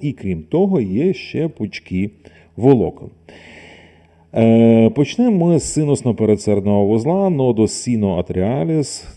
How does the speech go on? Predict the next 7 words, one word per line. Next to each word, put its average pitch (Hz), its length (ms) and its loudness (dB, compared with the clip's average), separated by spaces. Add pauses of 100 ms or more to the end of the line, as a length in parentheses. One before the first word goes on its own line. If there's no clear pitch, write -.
або 92 320 0
вузол 95 500 -2 (100)
Кіса 95 680 -10 (320)
Флека. 110 680 -4
Він 139 180 -4
локалізується 98 760 -2
під - 340 -6